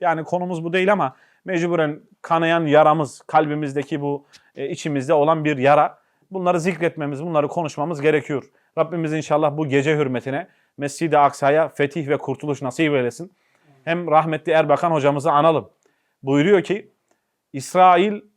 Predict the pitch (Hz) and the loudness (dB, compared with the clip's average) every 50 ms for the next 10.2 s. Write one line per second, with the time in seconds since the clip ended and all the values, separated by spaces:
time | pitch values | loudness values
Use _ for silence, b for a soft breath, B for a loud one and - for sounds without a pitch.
0 | _ 113 110 131 143 143 - - 180 180 170 147 151 147 143 143 156 185 214 202 | _ -4 0 0 0 0 0 -2 -2 -2 0 -2 -2 0 0 0 0 -2 -2 -4
1 | - - - 123 123 143 135 - - 165 147 131 98 87 87 82 - _ _ _ | -6 -12 -14 -10 -10 -10 -8 -4 -2 -2 -2 -2 -4 -8 -12 -18 -20 _ _ _
2 | _ _ _ _ _ _ _ _ _ 175 175 170 170 220 202 196 185 185 180 185 | _ _ _ _ _ _ _ _ _ -2 -2 0 0 0 0 0 0 0 0 0
3 | 185 165 123 123 135 131 123 117 - - 110 90 78 - _ _ _ 110 101 92 | 0 -2 0 -2 -2 -2 -2 -6 -8 -10 -14 -14 -14 -18 _ _ _ -16 -14 -10
4 | 98 104 101 101 190 180 b b b b b b 135 151 156 147 143 180 180 165 | -8 -6 -2 -2 -2 -2 b b b b b b 2 2 2 2 0 -2 0 0
5 | 151 139 127 - 131 127 127 175 233 233 b b b b b b - 202 202 202 | 0 -2 -2 -2 -2 -2 -2 -4 -6 -10 b b b b b b -4 0 2 2
6 | 208 202 b b b b b b _ - 160 151 143 170 190 208 208 190 165 - | 2 0 b b b b b b _ -8 -6 -2 0 2 4 6 4 4 2 0
7 | - - 165 170 180 208 202 180 165 - - 170 147 127 165 208 190 165 156 - | 0 0 0 2 2 2 2 2 0 -2 -4 -6 -4 -2 0 0 0 0 -2 -4
8 | - 190 147 147 151 151 151 170 180 175 160 151 151 139 156 156 - 185 170 - | -4 -6 -4 -4 -4 -2 2 2 2 2 2 -2 -6 -6 -6 -6 -4 -6 -2 2
9 | 165 143 143 151 139 127 147 151 147 143 135 - - 170 165 165 165 175 170 - | 4 4 4 2 0 -2 -4 -4 -4 -6 -8 -8 -6 -6 -4 -4 -4 -4 -2 0
10 | 175 160 147 | 0 0 0